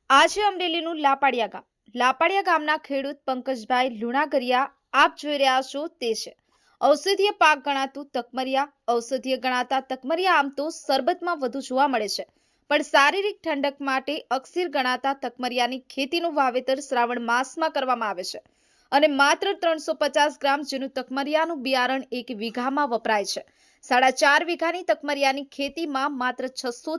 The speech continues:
થી સાતસો રૂપિયાના બિયારણમાં આ તકમરિયાની ખેતી થાય છે અને તકમરિયાની ખેતીને કોઈ ભૂંડ કે નીલગાય નથી ખાતા, જેથી ખેતીમાં ફાયદો રહે છે. જ્યારે આખા સૌરાષ્ટ્રમાં ક્યાંય તકમરિયાની ખેતી થતી નથી, પણ પંકજ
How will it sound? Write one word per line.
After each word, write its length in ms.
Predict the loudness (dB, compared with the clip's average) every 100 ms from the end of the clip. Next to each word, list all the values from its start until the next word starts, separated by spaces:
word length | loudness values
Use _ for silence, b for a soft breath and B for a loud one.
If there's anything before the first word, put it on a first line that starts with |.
| -6
થી 100 | -2
સાતસો 360 | -2 -2 -4 -6
રૂપિયાના 380 | -2 -2 -2 -4 -4
બિયારણમાં 560 | 0 0 0 0 -2 -2 -6
આ 60 | -6
તકમરિયાની 560 | -10 -6 -2 0 -2 -8 -8
ખેતી 320 | -8 -6 -8
થાય 200 | -8 -8 -10
છે 100 | -14 _ _ _ -6
અને 200 | -4 -2
તકમરિયાની 580 | -2 0 2 2 2 -4 -6
ખેતીને 400 | -4 -6 -6 -6 -6
કોઈ 220 | -6 -6
ભૂંડ 300 | -8 -8 -6
કે 100 | -6 -6
નીલગાય 420 | -4 0 0 0
નથી 300 | -6 -6 -6
ખાતા, 300 | -6 -8 -14 _ _ _ -4
જેથી 320 | -4 -2 -4
ખેતીમાં 500 | -2 -2 0 2 2 4
ફાયદો 360 | 2 4 0 0
રહે 120 | -4
છે. 220 | -8 -14 _ _ _
જ્યારે 160 | 2 2 4
આખા 280 | 2 4 0
સૌરાષ્ટ્રમાં 720 | 2 2 4 2 0 -2 -2 -2
ક્યાંય 240 | -2 -2 -2
તકમરિયાની 600 | -6 -2 -2 0 0 0 -10
ખેતી 320 | -4 -4 -2 -4
થતી 300 | -4 -6 -6
નથી, 300 | -6 -6 -8 -18 _ _ -4
પણ 160 | -2
પંકજ 400 | 2 0 0 -2